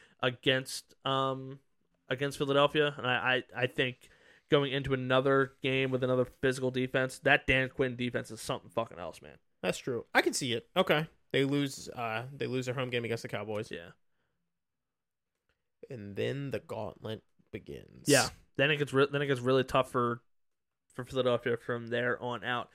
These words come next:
Speaker 1: Heading into week number eleven, they are at the defending Super Bowl champions, Kansas City Chiefs. Super Bowl rematch heading into week number eleven. Um, I think the slide continues.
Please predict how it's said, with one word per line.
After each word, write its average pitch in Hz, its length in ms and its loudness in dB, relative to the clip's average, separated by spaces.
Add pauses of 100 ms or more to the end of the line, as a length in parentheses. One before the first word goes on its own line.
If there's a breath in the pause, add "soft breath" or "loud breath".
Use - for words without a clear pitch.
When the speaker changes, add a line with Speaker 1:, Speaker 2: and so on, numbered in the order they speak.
(300 loud breath)
Speaker 1:
Heading 196 220 10
into 185 120 2
week 170 140 2
number 160 160 0
eleven, 143 280 2 (280 soft breath)
they 151 260 8
are 139 280 -2 (120)
at 175 380 6 (240)
the 147 80 -2
defending 185 720 2
Super 180 220 -4
Bowl 170 100 0
champions, 165 540 0 (260)
Kansas 156 300 0
City 143 160 2
Chiefs. 127 280 -4
Super 180 160 -2
Bowl 180 140 2
rematch 180 560 0
heading 151 260 0
into 147 300 -6
week 139 300 -2
number 131 340 -2
eleven. 123 680 2 (600 soft breath)
Um, 135 540 4
I 147 240 6
think 160 360 0
the - 60 -14
slide 165 280 4
continues. 165 420 -2